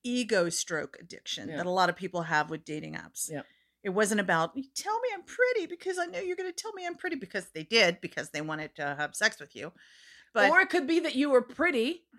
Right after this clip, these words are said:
Speaker 1: It could have been, but in my brain,
Speaker 2: <sighs>
Speaker 1: I'm a, I'm a jaded fuck, man. I was like,
Speaker 2: <laughs>
Speaker 1: "Uh-huh, and?"
Speaker 2: I'm just like, "Or they think you're pretty." <laughs>
Speaker 1: Every time I put up a personal ad, it made me so mad because I would put it up, and even though I changed the ad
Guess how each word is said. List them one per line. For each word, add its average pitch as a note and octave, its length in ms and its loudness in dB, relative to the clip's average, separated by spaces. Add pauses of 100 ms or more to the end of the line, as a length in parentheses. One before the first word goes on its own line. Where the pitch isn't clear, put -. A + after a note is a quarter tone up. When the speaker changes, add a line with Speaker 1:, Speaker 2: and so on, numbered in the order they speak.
(280)
Speaker 1:
It G#3 140 -6
could D4 160 2
have C4 100 0
been, F#3 240 2
but F#3+ 300 2
in G#3+ 120 -2
my A3 180 6
brain, G#3+ 320 4
Speaker 2:
<sighs> - 40 -4
Speaker 1:
I'm E4 180 8
a, F#4+ 120 2 (100)
I'm F#4+ 140 2
a D#4 100 -2
jaded A3+ 420 0
fuck, - 440 -2
man. F#3+ 260 2
I A3+ 80 6
was A#3+ 200 0
like, G#3 180 4
Speaker 2:
<laughs> - 180 2
Speaker 1:
"Uh-huh, C4 440 8 (220)
and?" G#3+ 400 6
Speaker 2:
I'm - 380 -10
just - 320 -8
like, G#4+ 320 2
"Or F#4+ 240 -2
they F#4 140 -2
think F#4 260 -6
you're F#4+ 120 -6
pretty." A#3+ 520 0 (540)
<laughs> - 560 -4
Speaker 1:
Every F4 180 4
time G4+ 180 -4
I D4+ 60 4
put C4+ 160 -2
up B3 140 0
a A3 40 -8
personal G3+ 440 -6
ad, F#3 340 2 (960)
it A#3+ 180 -2
made A3 400 -2
me A#3 140 -2
so G#3 260 -2
mad G3+ 400 0
because G3+ 280 -6
I F3+ 80 0
would F3 180 -6
put G#3 160 -6
it F#3+ 100 2
up, F#3+ 180 4
and F#3 280 -2
even D4 240 2
though C4+ 100 2
I G#3 60 -2
changed A3 400 -6
the G3+ 100 -8
ad F3 240 2